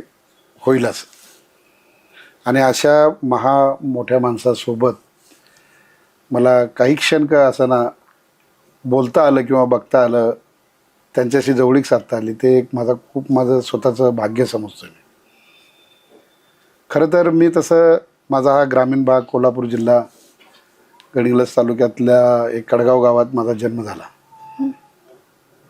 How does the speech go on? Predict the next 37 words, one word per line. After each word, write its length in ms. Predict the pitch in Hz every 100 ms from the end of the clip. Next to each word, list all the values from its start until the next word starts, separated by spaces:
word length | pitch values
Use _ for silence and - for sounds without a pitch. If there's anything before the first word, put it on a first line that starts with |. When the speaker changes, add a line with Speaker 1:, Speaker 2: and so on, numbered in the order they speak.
| -
Speaker 1:
आणि 460 | 80 98 101 104 104 - -
मुंबईमध्ये 600 | 151 160 175 175 165 170
पोट 300 | 170 156 147
भरण्यासाठी 500 | 139 131 135 139 131
म्हणून 240 | 131 127
मी 140 | 131 131
खरं 160 | - 117
म्हणजे 260 | 117 113
इथून 260 | 113 110 113 107 _ _ _ _ _ _ - - -
गेलो 200 | 110 98
होतो. 180 | 95 - _ _
Speaker 2:
तेव्हा 200 | 262 240
ते 140 | 247 262
क्रेझच 420 | 269 247 240 247
होती 200 | 226 226
मुंबईला 420 | 233 226 220 220
जाण्याची. 440 | 214 220 208 196 226 -
Speaker 1:
हां, 160 | 147
आणि 220 | 147 127 151
त्यावेळी 220 | 202 214 208
ती 80 | 214
क्रेझ 260 | 220 214
होती. 180 | 165 156
आणि 100 | 160 165
तसं 160 | -
पोट 240 | 165 185 180
भरण्यासाठी 520 | 185 175 180 175 180
मुंबईला 360 | 170 160 170
गेल्यानंतर 680 | 170 160 156 156 151 147 143 113 - _ _ _ _ _ _ _ _ _ -
खरं 120 | 139
म्हणजे 240 | 143 143 147
त्यावेळेला 340 | 135 139 139
बाळासाहेबांचा 640 | 139 131 131 139 135 127 139
एक 100 | 123
वेगळा 260 | 120 131
झंझावत 480 | 123 104 110 147 135
होता. 220 | 127 101